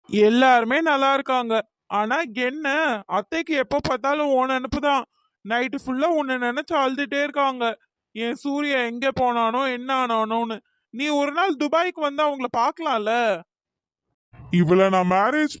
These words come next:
Speaker 2: பண்ணதுக்கு அப்புறம் எப்படிடா நான் இவளை கொண்டே அவங்க முன்னாடி நிறுத்துறது?
Speaker 1: சரி, அம்மா அப்பா ஒத்துக்க மாட்டாங்க. அட்லீஸ்ட் ரோஸ் கிட்டயாவது மீனாவை பத்தி இன்ஃபார்ம் பண்ணலாம்ல. அவளே எவ்வளவு தெரியுமா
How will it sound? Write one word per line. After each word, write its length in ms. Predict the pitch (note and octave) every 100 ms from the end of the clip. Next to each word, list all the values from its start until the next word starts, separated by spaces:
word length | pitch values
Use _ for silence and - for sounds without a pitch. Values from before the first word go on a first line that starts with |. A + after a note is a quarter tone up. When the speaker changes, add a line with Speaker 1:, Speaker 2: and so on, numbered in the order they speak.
| C4+
Speaker 2:
பண்ணதுக்கு 420 | B3 B3 B3 A#3+
அப்புறம் 360 | A#3 B3 C#4 A3
எப்படிடா 520 | G#3 - B3+ B3+ C4
நான் 200 | C#4 C4+
இவளை 200 | B3 G#3+ G#3+
கொண்டே 300 | G#3 G#3 A#3
அவங்க 320 | A3+ G#3+ G3+
முன்னாடி 400 | F#3+ G3 G#3+ A3+ G#3+
நிறுத்துறது? 760 | G#3 G#3+ A#3+ A3+ F#3+ E3+ F3+ F#3+ E3+ D3+ - _ _ _ _ _ _ _ _
Speaker 1:
சரி, 580 | - - D4+ D4+ C#4 B3+ B3+ - _
அம்மா 360 | G3+ A3+ B3 D#4
அப்பா 240 | E4 D#4+
ஒத்துக்க 400 | D#4 C#4+ - D#4+ D#4
மாட்டாங்க. 500 | C#4+ B3 A#3+ A3+ G#3+ G#3 - -
அட்லீஸ்ட் 600 | A#3+ - D4 F4 F#4+ -
ரோஸ் 420 | A3 C4 E4 G4+ E4+
கிட்டயாவது 540 | D#4+ D4+ C#4+ D4 F4 E4 C4
மீனாவை 400 | C#4 D#4+ E4 D#4+ D#4
பத்தி 260 | C#4+ D4 C#4+
இன்ஃபார்ம் 400 | C4+ D#4+ D#4 D4+
பண்ணலாம்ல. 520 | C#4 B3 G#3 F#3 F#3 B3+ C#4+ F#3 E3+ _ _ _ _ _ _ _
அவளே 480 | G3 G#3 A#3+ F4+ G4
எவ்வளவு 360 | D4+ B3+ F4+ F#4
தெரியுமா 360 | E4 E4+ F4